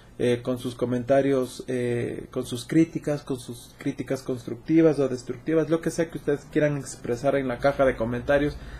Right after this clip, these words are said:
Saben que en este canal son siempre bienvenidas, con respeto, eso sí. Y nada más, cabritas, yo creo que eso sería todo lo que les quería comentar.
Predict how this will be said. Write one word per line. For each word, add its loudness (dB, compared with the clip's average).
Saben 4
que -4
en -2
este -2
canal -2
son -6
siempre -2
bienvenidas, -2
con -2
respeto, 2
eso 0
sí. -4
Y -2
nada 6
más, 4
cabritas, 2
yo -2
creo -4
que 0
eso -6
sería -2
todo 6
lo 0
que -4
les -4
quería 0
comentar. 0